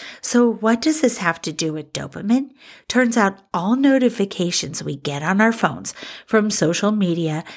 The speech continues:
messaging apps, and others activate dopamine in our brains. In fact, the most addictive smartphone functions all share a common theme.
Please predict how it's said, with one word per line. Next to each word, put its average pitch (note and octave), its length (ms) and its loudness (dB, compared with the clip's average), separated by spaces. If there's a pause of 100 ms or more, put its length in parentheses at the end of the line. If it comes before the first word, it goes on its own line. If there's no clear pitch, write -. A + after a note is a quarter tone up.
(160)
messaging G3+ 560 0
apps, F3 320 0
and A#3+ 140 4
others D3 320 0 (100)
activate A3+ 640 0
dopamine D3 600 -6 (100)
in E3+ 120 -6
our E3+ 160 -4
brains. A#3+ 640 0 (300)
In A#3 200 2
fact, B3+ 360 0 (180)
the A3+ 80 2
most A3 520 2
addictive G3+ 640 2
smartphone G#3+ 680 2
functions G#3 540 -2 (140)
all G#3 260 4
share F#3 460 0
a G3 80 0
common E3 480 -6
theme. F#3+ 360 0